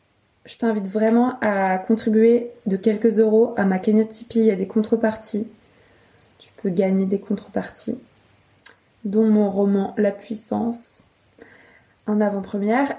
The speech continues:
Et, euh, et ça, c'est, c'est une super cagnotte qui est, <laughs> auquel pas mal d'entre vous partagent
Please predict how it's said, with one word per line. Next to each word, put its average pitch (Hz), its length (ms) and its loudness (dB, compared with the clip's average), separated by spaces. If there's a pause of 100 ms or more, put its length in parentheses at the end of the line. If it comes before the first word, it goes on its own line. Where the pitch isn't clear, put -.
Et, 233 280 4
euh, 208 440 0 (1300)
et 233 100 4
ça, 233 240 0
c'est, 196 760 -2
c'est - 280 -6
une 202 100 -2
super 240 400 -4
cagnotte 226 420 0
qui 233 120 -2
est, 208 340 -2 (540)
<laughs> - 640 -20
auquel 208 260 0
pas 214 120 4
mal 214 200 2
d'entre 208 260 -2
vous 214 120 2
partagent 202 400 -4